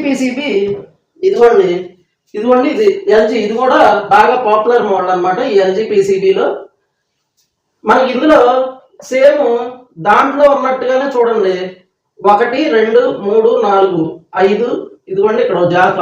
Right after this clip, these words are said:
ఆరు జాకులే వచ్చాయి. కానీ అన్నిట్లో ఆరు జాకులు రావాలని లేదు, కొన్నిట్లో ఈ జాక్ ఉండదు. ఇక్కడ వరకే కొన్ని బోర్డులు ఉంటాయి, అందుకే ఈ బోర్డు తీసుకున్నాను అనమాట. అంటే మీకు ఇక్కడ వరకు చెప్తే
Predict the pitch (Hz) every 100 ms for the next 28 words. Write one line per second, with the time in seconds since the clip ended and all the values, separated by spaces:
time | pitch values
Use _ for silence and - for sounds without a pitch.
0 | 175 190 190 214 208 220 294 - - 208
1 | - 208 190 226 302 370 - _ _ -
2 | 202 269 302 302 285 277 226 226 240 247
3 | 254 - 233 214 233 220 202 190 185 180
4 | 214 240 240 262 254 185 190 214 226 196
5 | 196 151 113 - _ _ _ _ _ _
6 | 208 226 277 285 285 320 262 254 240 240
7 | 247 220 214 208 233 254 233 226 240 226
8 | 214 185 196 180 170 170 190 208 277 247
9 | 233 233 226 233 - _ 220 220 269 269
10 | 277 320 294 277 254